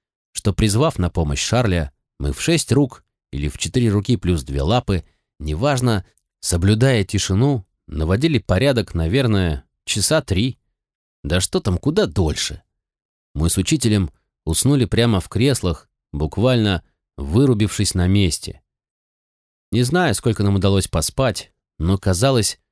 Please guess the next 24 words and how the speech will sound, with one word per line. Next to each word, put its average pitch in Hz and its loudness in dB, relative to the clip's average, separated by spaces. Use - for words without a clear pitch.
что - -4
стоило 135 0
мне 98 2
закрыть 90 0
глаза, 76 -2
как - -2
уже 95 4
дробная 95 2
трель 123 0
электронного 98 2
дверного 87 2
молотка 73 0
оповестила 95 0
о 98 2
новом 104 2
дне 107 0
и 76 -2
новом 113 2
нежданном 113 2
госте. - -2
В 69 -8
данном 143 2
случае 131 0
гостье, 104 -2